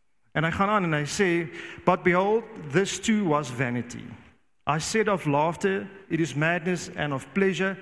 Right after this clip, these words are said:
"What does it accomplish?" I explored with my mind how gratif-, how to gratify myself with wine. At the same time, having my mind remain steady and guide me wisely.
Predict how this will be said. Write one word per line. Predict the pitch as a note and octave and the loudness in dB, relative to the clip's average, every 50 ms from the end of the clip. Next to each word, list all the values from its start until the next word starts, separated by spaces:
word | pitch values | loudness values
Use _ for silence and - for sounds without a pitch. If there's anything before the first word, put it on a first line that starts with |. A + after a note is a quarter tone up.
| - - - - _ _ _ | -14 -20 -20 -20 _ _ _
"What | - D3 F3 G3 G3 D#3+ D#3 C#3 | 2 2 2 2 0 -2 -2 0
does | D3 D3+ D3 | 0 0 0
it | D3 C#3+ D3 | -2 -4 -6
accomplish?" | C#3 - - C#3 C3 B2+ - - - - - - - - - - - - - _ _ - | -6 -6 -4 -4 -2 -4 -4 -8 -10 -12 -10 -10 -10 -10 -12 -14 -20 -20 -20 _ _ 0
I | E3 F3 | 2 2
explored | F#3+ - - - - A3+ A3+ A3 G3+ | 2 0 -4 0 2 4 4 4 4
with | F#3+ F3+ - | 2 2 2
my | F#3+ E3+ | 2 2
mind | D3+ D3 D3 D#3 E3+ F3+ F#3 F3+ | 2 2 2 2 2 0 0 -2
how | D#3 D#3 D3+ C#3+ | 0 0 0 0
gratif-, | A#2+ - D#3 D#3 F3 F#3+ F3 - - - | 0 0 0 0 0 0 -4 -8 -8 -6
how | - C3+ C3 D3+ | -2 -2 -2 0
to | - E3 | 0 -2
gratify | A#2+ - D3+ E3 F#3 - - F3+ E3 E3 | 0 0 0 -2 -2 0 0 2 2 2
myself | D3+ D#3 C#3+ C3+ - - E3 D#3 D3+ - - | 0 -2 -4 -4 -4 -4 -2 -2 -4 -4 -8
with | A#2+ - | -10 -6
wine. | A#2 B2+ C3 D3+ E3 D#3+ E3 E3+ D#3 - - - - - _ _ _ _ | -2 -2 0 0 0 -2 -4 -6 -8 -10 -14 -18 -20 -20 _ _ _ _
At | - C3+ C#3 | -6 -4 -4
the | D3+ | -2
same | C#3+ - - G3 F#3+ F#3+ F3+ | -2 0 0 0 0 0 -2
time, | F3+ F3 D#3 C#3+ C#3 | -2 -2 -2 -2 -2
having | C#3+ D3+ D3 D#3+ D#3 | -2 -2 -2 -2 -2
my | C#3+ C3+ B2+ | 0 0 0
mind | B2+ C3 D3 E3+ F#3 F#3 E3+ | 0 0 0 0 0 0 0
remain | E3 E3 D#3 D#3 D3+ D3+ | 0 0 0 0 -2 -2
steady | C#3 - - - - G#3+ G#3 G3 G3+ G3 G3+ G3+ | -4 -6 -6 -4 -2 0 0 0 -2 -4 -4 -6
and | C#3+ C3+ C3+ B2+ C3+ | -4 -4 -4 -2 -2
guide | C#3+ C#3 D3 D3+ D3+ D3 D3+ | 0 0 2 0 0 -2 -2
me | D3 C#3+ C#3 | -2 -2 -2
wisely. | B2 A2 A2+ A2+ A2 A2 A2+ A2 A2 - G#2 G2+ G#2 G#2+ | -2 -2 -4 -2 -2 -4 -6 -6 -8 -10 -12 -12 -12 -12